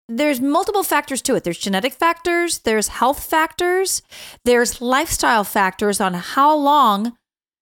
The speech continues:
the human body can go before it expires.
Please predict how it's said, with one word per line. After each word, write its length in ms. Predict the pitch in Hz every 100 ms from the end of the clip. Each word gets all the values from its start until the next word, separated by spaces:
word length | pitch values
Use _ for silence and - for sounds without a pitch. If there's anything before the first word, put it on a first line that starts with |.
| _
the 80 | 208
human 480 | 190 - 302 302 233
body 580 | 208 233 262 165 202 226 _ _ _ _ -
can 460 | 254 269 262 233 - 180 180
go 580 | 269 220 156 - - - _ _ _ _ _ _
before 400 | - - 240 208
it 180 | 208 220
expires. 920 | 226 - - 311 339 277 160 165 -